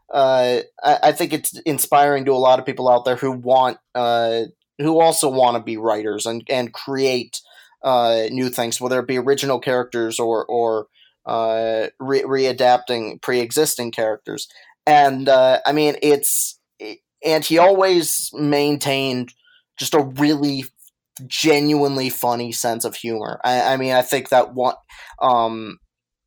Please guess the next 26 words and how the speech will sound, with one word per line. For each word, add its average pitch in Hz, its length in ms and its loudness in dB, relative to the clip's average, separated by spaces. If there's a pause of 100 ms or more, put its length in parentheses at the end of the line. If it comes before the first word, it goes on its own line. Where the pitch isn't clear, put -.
(120)
the 170 160 -2
cameos 190 600 2
in 156 60 0
the 143 80 0
Marvel 143 340 4
movies 123 560 -2
were 127 200 2
always 131 380 4
great. 131 360 0
I 123 80 4
think 127 200 -4
once 143 380 2
the - 160 -2
M 139 180 2
C - 200 -2
U 131 200 -2
got 120 280 0
started, 123 720 0 (420)
obviously 131 380 2
starting 123 340 2
with 120 80 -8
the - 60 -12
first 123 280 -4
Iron 120 300 0
Man, 110 320 -4 (340)
um, 113 520 -2